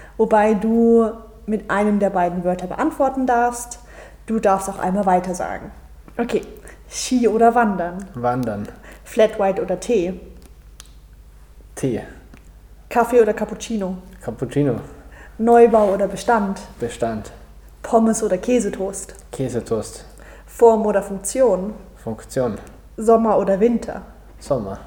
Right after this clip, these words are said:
Speaker 1: Architekturtheorie oder Praxis?
Speaker 2: Praxis.
Speaker 1: Online oder offline?
Speaker 2: Offline.
Speaker 1: Linzer Torte oder Sachertorte?
Speaker 2: Linzer Torte.
Speaker 1: Massivbau oder Leichtbau?
Speaker 2: Leichtbau.
Speaker 1: Morgens oder abends?
Speaker 2: Morgens.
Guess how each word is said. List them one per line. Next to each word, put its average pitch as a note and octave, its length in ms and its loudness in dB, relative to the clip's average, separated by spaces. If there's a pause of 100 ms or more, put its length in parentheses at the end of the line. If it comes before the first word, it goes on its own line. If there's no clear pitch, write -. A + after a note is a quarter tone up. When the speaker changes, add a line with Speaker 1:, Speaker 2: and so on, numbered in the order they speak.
(300)
Speaker 1:
Architekturtheorie A#3+ 1120 2
oder F#3+ 140 2
Praxis? - 680 -8
Speaker 2:
Praxis. - 640 -10 (240)
Speaker 1:
Online A3+ 440 4
oder F#3+ 200 -2
offline? G#3 560 -4
Speaker 2:
Offline. G2 420 -4 (560)
Speaker 1:
Linzer B3 380 6
Torte G#3+ 300 2
oder G#3 120 0
Sachertorte? G#3+ 720 -2 (100)
Speaker 2:
Linzer B2 320 -6
Torte. G2 360 -8 (320)
Speaker 1:
Massivbau A3+ 580 4
oder F3+ 140 4
Leichtbau? A3 640 0
Speaker 2:
Leichtbau. A#2+ 500 -4 (400)
Speaker 1:
Morgens A3+ 460 4
oder F#3 160 -4
abends? F#3+ 540 0
Speaker 2:
Morgens. A2 500 -6